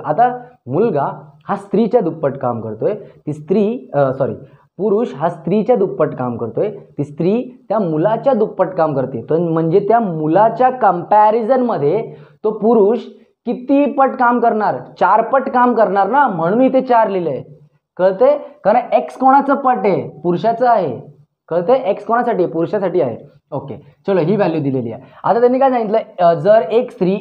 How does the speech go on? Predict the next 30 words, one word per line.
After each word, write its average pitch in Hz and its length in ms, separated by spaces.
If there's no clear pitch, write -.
एक 226 260
पुरुष 185 260
आणि 202 260
एक 214 80
मुलगा 175 300
तेच 214 300
काम 190 200
सात 233 200
दिवसामध्ये 196 520
पूर्ण 185 280
करतात. 135 320
ओके, 285 460
म्हणजे 214 220
ते 294 100
तिघे 240 420
मिळून 285 320
एक 262 200
काम 247 200
किती 247 160
दिवसामध्ये 220 400
पूर्ण 180 240
करतात? 151 280
तिघे 214 400
मिळून 240 320
एक 226 240
काम 208 180
किती 220 180
दिवसामध्ये 202 380
पूर्ण 185 280
करतायत? 180 380